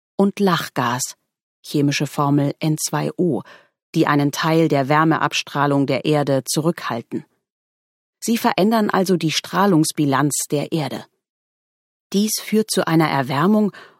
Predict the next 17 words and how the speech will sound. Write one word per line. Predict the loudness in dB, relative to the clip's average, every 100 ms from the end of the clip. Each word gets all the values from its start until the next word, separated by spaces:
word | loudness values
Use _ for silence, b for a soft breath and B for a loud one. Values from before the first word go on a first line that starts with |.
| -4
und | -2 0
schafft | -4 -4 -4
die |
Bedingungen | -2 0 2 4 4 4 2
für | 0
das | -2 -2 0
Leben, | 2 4 4 4 2 _
wie | -2 0
wir | 0 -2
es | -2 -6
kennen. | -4 -4 -4 -6 _ _ _ _ _ _ _ _ _ _ _ _ _ _ _
Was | -2 -2 0
aber | 0 0 0
ist | -2 -2
der | 0 0 0 -4 _ _ -2
menschengemachte | 0 0 -2 0 0 2 4 2 0 -8 -4 -4 -4
oder | -4 0 0